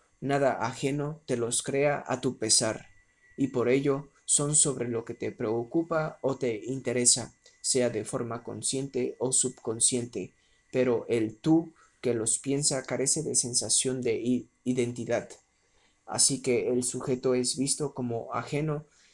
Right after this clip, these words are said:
y dado que es ajeno el pensador, los pensamientos parece que no pueden ser míos, porque además no es eso lo que yo quería pensar cuando estaba presente.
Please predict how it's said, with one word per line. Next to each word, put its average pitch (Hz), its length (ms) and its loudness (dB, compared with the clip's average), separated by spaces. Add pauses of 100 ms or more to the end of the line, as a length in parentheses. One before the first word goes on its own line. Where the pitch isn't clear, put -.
y 143 160 2
dado 147 280 0
que 131 220 6
es - 220 2
ajeno 135 600 -2
el 123 180 0
pensador, 123 640 0 (280)
los 139 260 0
pensamientos 139 800 -2
parece 139 520 0
que 127 140 -4
no 131 200 -4
pueden 143 380 -2
ser 120 240 -4
míos, 127 600 -4 (260)
porque 131 300 -2
además 113 560 -2
no 143 160 -4
es 143 180 0
eso 135 300 2
lo 120 180 2
que 110 140 -4
yo 131 180 2
quería 123 420 2
pensar 123 540 0
cuando 117 260 -4
estaba 113 460 -2
presente. 107 680 2